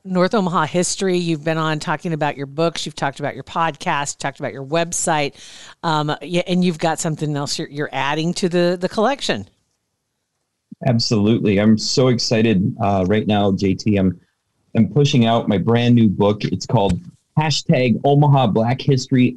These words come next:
Speaker 2: African American People, Places, and Events from the History of Omaha, Nebraska. It's two hundred and thirty-four pages of, uh, chronological history, starting with before Omaha was founded,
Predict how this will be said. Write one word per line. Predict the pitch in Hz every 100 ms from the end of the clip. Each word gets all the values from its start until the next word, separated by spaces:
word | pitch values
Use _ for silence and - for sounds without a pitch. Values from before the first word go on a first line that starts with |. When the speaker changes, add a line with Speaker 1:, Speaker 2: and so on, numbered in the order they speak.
| -
Speaker 2:
African | 143 147 147 143
American | 131 127 120 110
People, | 110 143 135
Places, | 123 131 120 117 110
and | 104
Events | 92 107 117
from | - 98
the |
History | 98 110 - 98
of | 82
Omaha, | 107 120 139 143
Nebraska. | 131 117 90 - - - _ _ _
It's | 127 -
two | - - 175 175
hundred | 151 151 151 147
and | 120 113 - - _ _
thirty-four | 147 147 147 147 135 143 135
pages | - 135 135 135 143 127 -
of, | 110 110 104 92 85 _ _ _ _ _ _
uh, | 107 104 98 95 110 - _ _
chronological | - 139 147 160 131 120 139 139 135 131 123
history, | 110 131 - 107 98
starting | - - 120 139 143
with | 123 110
before | 117 107 - 135 147
Omaha | - 127 127 127
was | 120 113 -
founded, | 117 120 127 135